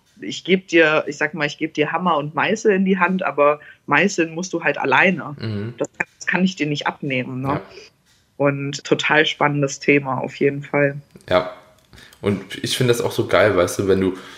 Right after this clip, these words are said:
Speaker 2: ich hab feste Check-in-Tage zum Beispiel und wenn dann einfach einer kommt und sagt, also einen Tag vorher schicken die dann immer so ihr Update für die Woche und sagt,
Speaker 1: Mhm.
Speaker 2: „Ey Daniel, guck mal, ich bin mit der Woche fertig, kannst mir die nächste Woche dann anpassen“, so einfach mal drüber schauen, ob wie alles so gelaufen ist. So,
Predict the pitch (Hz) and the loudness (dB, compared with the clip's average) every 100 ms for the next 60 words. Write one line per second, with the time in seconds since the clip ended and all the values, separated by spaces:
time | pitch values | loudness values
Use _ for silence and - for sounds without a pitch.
0 | - - 101 - - - 113 - - - | -12 0 0 0 -2 0 2 0 -2 -2
1 | 131 151 139 131 135 135 135 120 120 120 | 0 -2 2 2 4 2 2 2 2 0
2 | 131 127 117 92 90 82 90 - - 92 | 2 4 4 0 -4 -2 -4 -4 -8 -6
3 | 80 - 139 143 139 - 92 101 101 - | -6 2 2 2 -2 -6 -2 0 0 -2
4 | 82 85 90 82 - _ 95 95 95 - | -4 -2 -2 -4 -8 _ -8 -4 -4 0
5 | 131 139 123 117 110 98 85 90 92 95 | 4 6 4 2 -4 -6 -6 -8 -4 -2
6 | 90 85 92 - - 135 131 123 120 131 | -2 2 2 2 2 2 2 2 4 4
7 | 135 131 - - - - 95 170 170 185 | 4 2 -4 -14 -16 -4 -2 2 4 4
8 | 104 123 117 - 104 101 101 101 90 98 | 4 4 0 -2 -4 -6 -4 -2 0 0
9 | - - 131 135 131 - - 120 117 113 | -2 0 2 2 0 -2 -4 -2 0 0
10 | 107 101 98 - 98 95 95 90 92 95 | 0 2 0 2 2 4 2 2 -2 -2
11 | 87 - 90 - 104 101 92 - 107 101 | -6 -4 0 0 0 0 -2 0 2 2
12 | - 98 92 - 95 87 95 92 85 82 | 4 2 2 0 0 2 0 -2 0 0
13 | 82 76 - - - - - - 92 80 | 0 -6 -12 -18 -18 -20 -16 -2 0 0